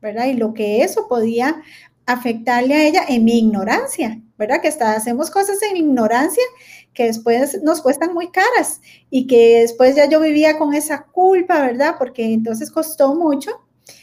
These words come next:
esta-, entablar una relación de confianza, de mamá e hija y todo, ¿verdad? Porque ya cuando mamá empezó a estar en la casa ya estorbaba, ya mamá ponía reglas que nunca ponía,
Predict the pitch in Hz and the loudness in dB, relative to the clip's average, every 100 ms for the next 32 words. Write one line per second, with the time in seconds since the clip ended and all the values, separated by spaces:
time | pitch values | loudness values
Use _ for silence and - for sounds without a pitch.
0 | _ _ 240 233 226 233 247 240 226 226 | _ _ -6 -6 -4 -4 0 2 2 2
1 | 226 226 226 226 277 339 349 285 214 220 | 0 0 2 2 2 0 2 0 0 -2
2 | 302 440 508 - _ _ _ 226 220 214 | -2 -2 -4 -10 _ _ _ -10 -6 -8
3 | 220 262 285 320 311 233 214 202 202 220 | -2 0 2 2 0 -2 -2 -4 -4 -2
4 | 233 247 311 349 311 220 - 226 277 330 | 0 0 0 0 -2 -4 -4 0 2 2
5 | 226 190 214 220 277 302 - - - - | 0 -2 -4 -4 -4 -6 -14 -20 -20 -8
6 | 226 226 233 254 311 320 277 262 269 320 | -4 0 0 2 0 2 2 2 2 2
7 | 294 294 302 311 277 294 311 359 277 - | 0 2 2 2 0 0 0 2 0 0
8 | 233 220 247 349 269 - - _ _ _ | -2 0 2 0 -2 -6 -20 _ _ _
9 | 226 226 262 294 302 294 294 302 311 381 | -2 0 2 2 2 2 4 4 4 0
10 | 392 320 302 320 262 240 247 302 311 262 | -2 -6 -4 -4 -2 -2 0 0 0 -2